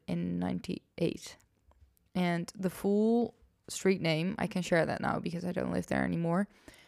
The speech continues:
was Gerard van Sweetelaan, one hundred and ninety-eight. So that was the one that I picked, and I remembered all of these manifestation techniques and everything.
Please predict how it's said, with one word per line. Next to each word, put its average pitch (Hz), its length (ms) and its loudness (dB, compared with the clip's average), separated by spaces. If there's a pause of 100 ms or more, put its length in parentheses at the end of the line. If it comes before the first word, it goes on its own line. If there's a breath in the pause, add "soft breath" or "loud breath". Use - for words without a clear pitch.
(120)
was 175 500 2 (160)
Gerard 185 380 4
van 170 160 -4
Sweetelaan, - 680 0 (120)
one 175 200 0
hundred 170 360 -2
and 170 240 -2
ninety-eight. - 680 -4 (960 soft breath)
So 208 300 4
that 226 180 6
was 233 280 4 (100)
the 190 420 6
one 170 240 2
that 170 160 2
I 180 80 2
picked, - 420 -6 (120)
and 175 500 0 (760)
I 170 280 0
remembered 233 720 6 (100)
all 170 340 2
of 160 100 -6 (100)
these 160 520 -4
manifestation 180 680 -2
techniques 175 480 -2
and 165 80 -2
everything. 165 640 -2